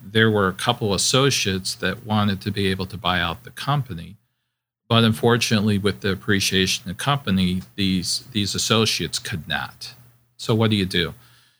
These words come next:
Well, it turns out that an esop became a very viable way where he had very good, competent management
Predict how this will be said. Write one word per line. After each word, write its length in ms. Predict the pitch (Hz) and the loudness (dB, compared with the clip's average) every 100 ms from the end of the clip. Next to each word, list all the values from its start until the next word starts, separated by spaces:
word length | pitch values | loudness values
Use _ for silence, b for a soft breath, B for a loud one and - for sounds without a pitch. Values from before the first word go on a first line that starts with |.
| b - | b 2
Well, 360 | 107 110 110 - | 6 6 4 0
it 140 | 110 | -2
turns 380 | - 110 95 92 | 2 2 4 4
out 280 | 110 104 - | 6 4 2
that 260 | 98 90 - - | 0 0 -2 -6
an 80 | 104 | 0
esop 540 | 131 160 - 101 98 - | 2 2 2 2 0 -2
became 360 | 110 107 98 | -4 0 0
a 40 | 95 | 2
very 280 | 104 95 | 2 2
viable 480 | 92 95 95 92 90 | 2 0 0 0 -2
way 320 | 107 123 95 | 2 4 4
where 380 | 90 101 92 90 - | 2 0 0 0 -6
he 220 | - 107 | -4 -2
had 320 | 95 104 95 - | 0 2 0 0
very 280 | 101 98 | 2 2
good, 300 | 92 95 92 | 0 -2 -2
competent 680 | - - 95 95 98 92 - | -4 0 0 0 -2 -4 -2
management 640 | 95 101 101 - 87 90 | 0 2 0 -2 -4 -4